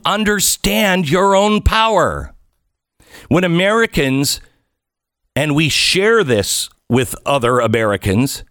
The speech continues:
when they finally understand the true form of power and government in our nation, then the president, be it Donald Trump or Joe Biden, will become less and less important in our lives.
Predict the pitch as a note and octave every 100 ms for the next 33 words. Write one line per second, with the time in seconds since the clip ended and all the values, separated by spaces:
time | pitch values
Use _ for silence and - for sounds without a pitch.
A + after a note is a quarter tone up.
0 | _ _ _ - C#3+ E3 E3+ - - F3+
1 | A#3 B3 A#3 F#3+ D3+ C#3+ - - E3+ E3
2 | C#3 A#2 - A#2 B2 - - G3+ A3+ G#3
3 | - F3+ E3+ B2 F#2 G2 - A#2+ G#2 -
4 | - F3 F3+ E3+ F2 A#2 A#2 C3 D#3 C#3+
5 | A2 G2+ - C3+ D#3+ D#3+ D#3 - C3 A#2
6 | A2 G2+ C3 F3 - C#2 G1+ - - -
7 | _ _ _ _ _ _ - C#3 D#3+ D3
8 | C3 D#3+ F3 D#3+ E3 E3+ D3 B2+ C3 A2
9 | C3+ C3+ C3 - C#3 C#3+ - B2 G#2 C3+
10 | B2 G#2 E3 D3 G#2 A2+ - B2+ D3 C#3+
11 | C#3 - E3 D#3 C#3+ B2 C#3+ E3+ - D#3+
12 | D3 D3+ C#3+ D#3 B2+ - E3 C#3+ B2 B2
13 | C3+ C#3+ D3 D#3 C#3 C#2 A#1 -